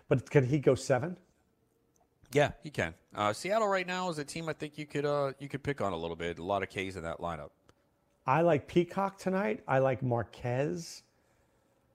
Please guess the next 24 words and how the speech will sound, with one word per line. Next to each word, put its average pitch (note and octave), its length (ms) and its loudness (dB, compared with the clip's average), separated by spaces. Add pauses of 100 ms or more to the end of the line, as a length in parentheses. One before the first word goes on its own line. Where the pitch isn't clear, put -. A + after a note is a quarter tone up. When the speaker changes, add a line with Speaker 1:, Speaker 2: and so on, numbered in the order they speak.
(200)
Speaker 1:
I D#3 120 0
like A3 220 0
Turnbull D3+ 580 2
a G2+ 80 0
little E2+ 180 -6
bit. E2 200 -12 (2500)
Speaker 2:
Yeah, B2+ 220 2
I C3+ 40 2
like C#3 200 0
Marquez, A2+ 920 -2 (100)
Peacock. G2+ 720 0 (800)
I G#2+ 60 -6
think G#2 180 -6
if G#2+ 120 -4
you're G2+ 120 -4
looking G2 240 -6
to F#2 80 -8
save F#2 380 -6
Vargas, F2+ 840 -4
I - 40 -20
think F#2 220 -10
Morton G2 600 -2 (600)
is F#2 300 -8
fine. F#2 500 -4